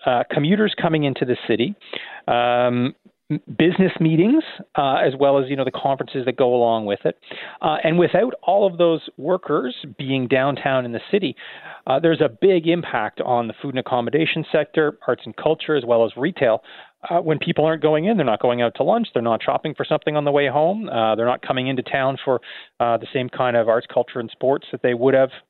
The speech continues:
uh, previously to the pandemic, 'cause a lot of those things just aren't open again. And so as a result, uh, you see downtown spending is still down about forty percent from, uh, from twenty nineteen levels. So it's still, uh,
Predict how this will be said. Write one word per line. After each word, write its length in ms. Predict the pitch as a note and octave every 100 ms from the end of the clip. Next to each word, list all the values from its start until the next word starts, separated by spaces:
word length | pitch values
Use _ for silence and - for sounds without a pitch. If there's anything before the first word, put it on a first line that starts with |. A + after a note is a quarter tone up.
| _ -
uh, 240 | A#2 A2+ -
previously 460 | C#3+ C#3 D3 D3+
to 80 | -
the 80 | D3+
pandemic, 380 | - C#3+ D#3 G#3
'cause 100 | -
a 40 |
lot 140 | D3+ E3+
of 80 |
those 80 | E3
things 160 | - E3+
just 160 | D#3 C#3+
aren't 140 | C3
open 220 | G3+ -
again. 260 | G2 G2 - - - - - - - -
And 100 | D#3+ F#3
so 140 | F3+
as 200 | - E3
a 60 | D#3+
result, 540 | G#3+ E3+ B3 D3 - - -
uh, 300 | C3 B2+ B2+ -
you 200 | C3+ C3 - -
see 320 | D3 C#3 B2+ - - -
downtown 720 | C3+ D3+ D#3 - - A3 A#3+ -
spending 360 | - B2 B2
is 100 | B2 - - -
still 320 | F#3+ A3 B3
down 300 | D#3 B2 A2
about 220 | A2 A2 -
forty 220 | C3+ C3+
percent 520 | B2+ A#2 - B2+ A#2 - - - - _ _ -
from, 400 | A#2+ A2+ A2+ A2+
uh, 380 | A2 G#2+ G#2+ - -
from 140 | A2+
twenty 260 | - C3+ A#2+
nineteen 520 | G#2+ G#2 - C3 B2+
levels. 300 | G#2 G#2 G2 -
So 140 | A#2+ - - - - -
it's 160 | G3 -
still, 220 | C#4
uh, 80 | B3